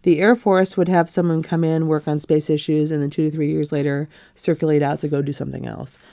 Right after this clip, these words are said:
And there wasn't really a space career path where you could become an expert in space. And so the idea behind having a Space Force is that you would get that talent pool together and they would have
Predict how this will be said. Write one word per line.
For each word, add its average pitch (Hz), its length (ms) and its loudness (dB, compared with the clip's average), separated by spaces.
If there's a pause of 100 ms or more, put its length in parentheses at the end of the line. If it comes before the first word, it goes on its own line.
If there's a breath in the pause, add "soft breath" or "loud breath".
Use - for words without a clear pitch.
(120 soft breath)
And 170 80 -2
there 170 80 2
wasn't 180 260 4
really 170 240 2
a 151 60 4
space - 460 0
career 151 380 -2
path - 480 -16 (360 soft breath)
where 165 80 0
you 165 60 0
could 170 120 -2
become 156 240 -2
an 147 120 -6
expert 147 400 -6
in 123 180 -8
space. - 400 -10 (360 loud breath)
And 170 120 0
so 185 140 4
the 180 80 4
idea 190 300 6
behind 220 160 6
having 185 180 2
a 165 40 2
Space 311 320 2
Force 156 320 0
is 165 100 -2
that 165 160 2
you 170 180 0
would 165 220 2 (360 soft breath)
get 202 160 2
that 190 140 2
talent 185 300 -2
pool 185 120 2
together 160 420 2
and 156 220 -2
they 151 120 0
would 160 160 2
have 147 380 -2